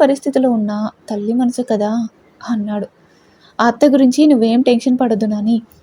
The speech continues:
నేను ఎప్పుడే చూసి వస్తున్నాను, బానే ఉంది, తొందరలోనే కోలుకుంటుంది,"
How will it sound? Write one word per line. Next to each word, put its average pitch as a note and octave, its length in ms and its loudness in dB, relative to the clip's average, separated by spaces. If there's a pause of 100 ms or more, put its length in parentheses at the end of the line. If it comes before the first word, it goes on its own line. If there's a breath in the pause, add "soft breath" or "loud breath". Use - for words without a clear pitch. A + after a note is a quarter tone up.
(160)
నేను A3+ 180 2
ఎప్పుడే D#4+ 340 2
చూసి D4 300 2
వస్తున్నాను, A3 400 -4 (440 soft breath)
బానే B3 340 4
ఉంది, B3+ 260 2 (140)
తొందరలోనే G#3+ 540 -2
కోలుకుంటుంది," A3 760 -2